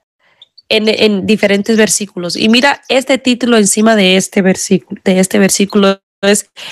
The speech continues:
"En esto pensar", en esto pensar, ¿verdad? Por los demás, hermanos, todo lo que se, es verdadero, todo lo honesto, todo lo justo,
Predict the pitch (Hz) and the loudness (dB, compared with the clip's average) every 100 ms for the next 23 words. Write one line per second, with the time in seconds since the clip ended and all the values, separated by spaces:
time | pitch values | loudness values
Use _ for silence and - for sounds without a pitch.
0 | - _ _ _ - 220 208 240 254 - | -20 _ _ _ 0 0 2 2 0 -2
1 | 277 277 - 208 185 - - 170 156 - | -4 -4 -4 -4 -2 -4 -6 -6 -8 -14
2 | - - - - - 196 208 220 - 240 | -18 -18 -16 -16 -6 -2 0 0 -2 -2
3 | 233 190 - 180 165 165 214 247 _ _ | 0 -2 -2 -4 -4 -4 -4 -4 _ _
4 | _ _ _ _ - 269 302 302 285 220 | _ _ _ _ 0 2 2 2 0 0
5 | 208 202 202 202 - 190 180 170 170 165 | 0 2 2 0 -4 -6 -2 -2 -2 -4
6 | - - 233 285 320 254 - 208 - 220 | -4 -2 2 4 4 2 0 -2 0 -2
7 | - 220 226 226 208 196 180 175 165 165 | 0 -2 0 -2 0 0 2 2 0 -4
8 | - - - _ - 254 294 233 190 180 | -14 -20 -20 _ 0 2 4 2 2 2
9 | 190 196 - - 175 165 _ _ _ - | 2 2 -2 -6 -12 -16 _ _ _ 2
10 | 240 262 226 - 214 202 - - 180 | 4 4 0 0 2 2 0 -2 -10